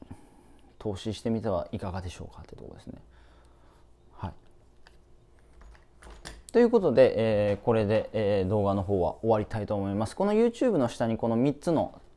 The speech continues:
えー、おすすめの、超絶おすすめのやつをリンク貼っときますので、まあ、他の方も、これは本当に僕はいいと思いますし、でも多くの人がです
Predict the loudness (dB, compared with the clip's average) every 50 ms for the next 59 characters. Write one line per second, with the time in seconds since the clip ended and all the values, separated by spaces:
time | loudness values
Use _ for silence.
0 | -10 -8 -6 -4 -4 -4 -6 -6 -8 -10 -12 -14 -18 -20 -20 -20 -20 -20 -20 -20
1 | -4 -2 -2 -2 -2 -2 -2 -2 0 0 0 -2 -2 -4 -6 -10 -4 0 2 2
2 | 2 2 0 -2 0 0 0 0 0 -2 -2 -4 -4 -2 -2 0 0 0 -2 -4
3 | -6 -6 -8 -8 -8 -10 -12 -18 -20 -6 -2 -2 -2 -2 -4 -6 -4 -2 0 0
4 | -2 -2 -4 -6 -8 -6 -6 -4 -2 0 0 0 -2 -2 -4 -4 -2 0 0 0
5 | 0 0 -2 -2 -2 -2 0 0 0 0 -2 -2 -2 0 0 0 -2 -4 -6 -12
6 | -18 -20 -20 -20 -10 -4 -2 -2 0 0 0 -2 0 0 -2 -2 0 0 0 0
7 | 0 0 0 0 0 0 0 0 -2 -2 -4 -6 -6 -6 -6 -8 -8 -10 -12 -10
8 | -8 -8 -8 -8 -10 -16 -20 -20 -20 -20 _ -20 -20 -20 -16 -10 -4 -2 0 0
9 | 2 0 2 2 2 2 2 2 -2 -4 -4 -4 -4 -6 -6 -4 -6 -8 -10